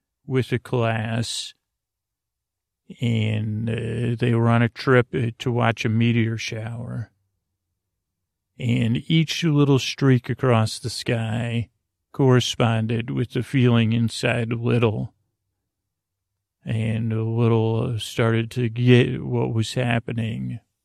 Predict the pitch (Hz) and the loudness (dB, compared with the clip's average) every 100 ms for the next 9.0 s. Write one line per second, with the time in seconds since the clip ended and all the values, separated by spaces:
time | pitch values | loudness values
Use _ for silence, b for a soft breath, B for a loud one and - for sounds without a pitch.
0 | _ _ _ _ _ _ _ _ _ _ | _ _ _ _ _ _ _ _ _ _
1 | _ 135 120 113 113 127 120 117 117 131 | _ -2 0 2 2 4 6 4 4 4
2 | 120 117 113 131 127 127 120 117 123 113 | 6 4 2 4 6 6 6 2 -2 -4
3 | - 131 123 117 117 123 120 117 107 - | -2 0 2 2 2 2 4 2 0 -2
4 | 127 120 120 117 117 113 - 131 120 131 | -4 -4 -4 -4 -6 -6 -6 -4 -2 -2
5 | 127 - _ _ _ _ 135 120 131 127 | -2 -4 _ _ _ _ -6 2 4 6
6 | 123 117 113 113 117 117 - - 123 117 | 6 6 4 2 0 -2 -6 -6 -4 -4
7 | - - 120 117 123 120 - _ _ _ | -6 -8 -6 -4 -4 -6 -10 _ _ _
8 | - 117 - 120 110 - 120 117 120 | -8 -8 -6 -6 -6 -8 -8 -6 -6